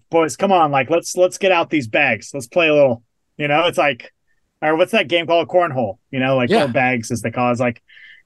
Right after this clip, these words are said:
Speaker 1: like, "Oh, like, come on, Kevin, like, crack another beer. Keep up the pace here." Like, you are kind of a tailgate coach.
Speaker 2: Right. What's my favorite bar in Texas? Little Woodrow's, which is basically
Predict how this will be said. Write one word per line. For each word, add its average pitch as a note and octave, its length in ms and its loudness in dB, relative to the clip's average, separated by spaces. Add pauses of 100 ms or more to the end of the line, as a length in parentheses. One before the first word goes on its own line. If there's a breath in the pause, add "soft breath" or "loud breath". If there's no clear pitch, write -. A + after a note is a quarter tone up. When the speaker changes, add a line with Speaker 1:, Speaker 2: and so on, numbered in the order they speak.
Speaker 1:
like, C#3+ 200 -2
"Oh, D#3 260 4
like, B2 200 -2
come B3 320 -2
on, A#2 220 0
Kevin, C#3 320 -2
like, C3 140 -4
crack C4 240 -2
another D#3+ 240 0
beer. C#3 320 2
Keep A#3 240 -2
up B2 120 -8
the A#2 80 -20
pace D3 340 -2
here." F#2+ 180 -2
Like, C3+ 140 -4
you A#3+ 120 4
are C4 120 2
kind A3 220 -2
of E3+ 60 -4
a C#3+ 40 -6
tailgate E3 480 0
coach. - 440 -8 (580)
Speaker 2:
Right. F#4+ 160 -2
What's G3 220 0
my G#3+ 120 2
favorite F3+ 300 2
bar D#3+ 240 2
in B2+ 80 -4
Texas? - 520 -10 (380)
Little D#3+ 240 2
Woodrow's, B2 600 -2 (300)
which F#3+ 180 0
is F#3 120 0
basically G3 720 -2